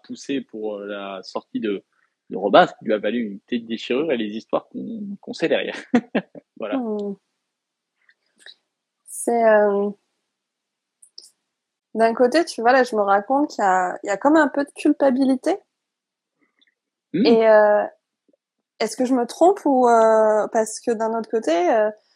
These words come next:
Speaker 2: enfin, <laughs> tu parlais de, de, de, de, de Léa, là, qui se fait chambouler par toutes les hormones avec cette
Speaker 1: Ah ouais,
Speaker 2: naissance.
Speaker 1: ouais, c'est clair. C'est
Speaker 2: Et
Speaker 1: clair.
Speaker 2: toi,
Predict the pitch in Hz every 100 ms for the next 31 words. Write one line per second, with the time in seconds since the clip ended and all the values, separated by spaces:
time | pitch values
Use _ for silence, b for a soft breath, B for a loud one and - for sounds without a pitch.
0 | _ _ - 208 196 185 - 277 - -
1 | - - _ _ - - _ _ _ -
2 | 214 208 254 233 233 208 190 208 202 196
3 | 202 202 190 202 196 196 190 202 208 269
4 | 311 226 - - - 208 - 220 220 -
5 | 277 254 226 220 233 233 226 - 220 226
6 | 208 220 220 226 233 220 202 202 208 202
7 | 208 208 269 311 110 240 - - - _
8 | _ _ _ 226 220 247 220 233